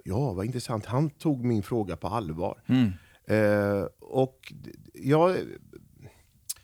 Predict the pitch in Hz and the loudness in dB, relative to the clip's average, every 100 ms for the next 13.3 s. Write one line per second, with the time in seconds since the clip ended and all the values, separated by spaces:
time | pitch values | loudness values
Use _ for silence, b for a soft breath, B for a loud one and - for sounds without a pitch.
0 | b b b 147 185 170 185 175 190 170 | b b b 4 6 8 6 8 6 6
1 | 196 - 220 202 190 180 151 143 156 143 | 4 4 2 4 2 2 -4 2 6 6
2 | 131 131 147 151 175 175 165 185 180 160 | 6 6 4 6 6 6 6 4 4 2
3 | 165 180 175 165 127 - 113 110 - 123 | 4 6 6 4 2 2 0 -2 -2 0
4 | 104 95 - 98 95 - - 98 98 - | 0 -2 -4 -4 -4 -6 -6 -4 -4 -2
5 | 113 101 80 50 98 101 - 104 107 104 | -2 0 -2 -4 -6 -6 -4 0 0 0
6 | 95 95 69 113 110 - 90 - 95 95 | -2 -2 0 -2 -4 -6 -8 -4 -4 -4
7 | - 101 98 98 101 92 90 92 92 101 | -2 -2 0 -2 -2 -2 -2 -2 -4 -4
8 | 104 95 101 95 92 92 - 92 - 98 | -4 0 0 0 -4 -6 -8 -8 -2 0
9 | 87 85 - 92 98 95 b b b 110 | 0 -4 -6 -2 -2 -4 b b b 4
10 | 123 135 160 165 151 139 101 92 101 92 | 4 6 6 6 6 4 4 2 -2 -2
11 | 92 90 87 87 85 82 107 107 90 - | -2 -2 -4 -4 -4 -4 -4 -4 -4 -4
12 | 101 110 92 90 - 98 85 - 107 90 | -2 -2 -4 -8 -6 -4 -4 -4 -2 -2
13 | 80 92 92 | -4 -4 -4